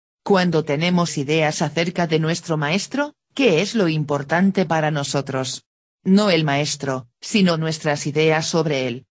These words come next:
Y eso es lo que sucede en la vida, ¿no es así? Todos tenemos opiniones sobre la gente, decimos, "Él es bueno, él es vanidoso,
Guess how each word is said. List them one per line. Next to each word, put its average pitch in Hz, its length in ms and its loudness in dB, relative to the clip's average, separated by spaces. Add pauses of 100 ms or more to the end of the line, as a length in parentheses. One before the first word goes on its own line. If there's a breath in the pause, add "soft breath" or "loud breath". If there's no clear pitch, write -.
(340)
Y 190 180 2
eso 214 300 0
es 240 200 -2
lo 185 140 0
que 190 140 0
sucede 175 500 0
en 156 140 -2
la 147 100 0
vida, 139 380 -4 (120)
¿no 190 280 4
es 170 160 0
así? 214 340 -2 (440)
Todos 196 380 2
tenemos 165 520 0
opiniones 156 560 0
sobre 160 320 0
la 143 160 0
gente, 143 500 -2 (140)
decimos, 156 800 -2 (160)
"Él 180 160 2
es 160 180 -2
bueno, 131 460 -2 (120)
él 170 220 2
es 196 180 2
vanidoso, 139 840 -4